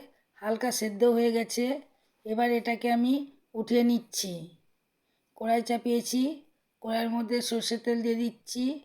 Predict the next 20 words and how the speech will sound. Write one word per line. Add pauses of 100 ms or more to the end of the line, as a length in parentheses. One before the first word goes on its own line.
(1080)
সর্ষের
তেল
গরম
হয়ে
যেতে (760)
দিয়ে
দিয়েছি
দারচিনি, (960)
দুটো (100)
এলাচ, (680)
লবঙ্গ, (920)
তেজপাতা (640)
আর
গোটা
জিরা (360)
দিয়ে
এটাকে
সুন্দরভাবে (520)
ভেজে
নিচ্ছি।